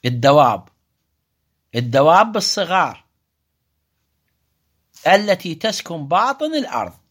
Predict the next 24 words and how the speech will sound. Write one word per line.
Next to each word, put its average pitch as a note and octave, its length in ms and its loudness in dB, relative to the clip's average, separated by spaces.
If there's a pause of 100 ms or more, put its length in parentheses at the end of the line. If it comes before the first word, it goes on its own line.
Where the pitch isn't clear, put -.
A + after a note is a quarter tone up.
(180)
من C#4 180 0
يقول C4+ 300 -2
لي G#3 160 -4
الدواب F#3+ 560 2
الصغار A3 600 -4
التي G#3 340 -6
تسكن G3 460 -10
باطن G3 380 -2
الأرض G3 540 -2
شنو G#4 400 0
اسم A#3+ 240 0
سميناها E3+ 760 -2
إحنا D#3 240 -8
هنا C3 360 -8
بالفقه؟ A#2 540 -12 (1300)
حتى F#3 340 0
كانت G3+ 420 -4
معلومة F3 420 -6
غريبة G3 420 -4
عليكم D#3+ 600 -8
وكنتم D3 680 -12
ما F#3+ 100 -4
متعودين G3+ 540 -6
عليها. D3+ 580 -6